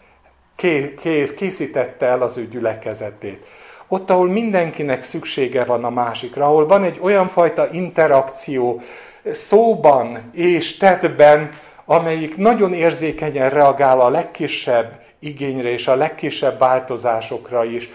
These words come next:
Ott van szívvel, lélekkel, nem csak a felszínben van ott, és,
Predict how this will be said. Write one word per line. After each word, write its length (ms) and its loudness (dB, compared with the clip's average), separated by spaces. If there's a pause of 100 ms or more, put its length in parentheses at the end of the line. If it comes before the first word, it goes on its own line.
(280)
Ott 260 0
van 320 2
szívvel, 580 -2
lélekkel, 600 -2
nem 200 -4
csak 220 -6
a 80 2
felszínben 840 -2
van 200 -2
ott, 240 -6
és, 200 -8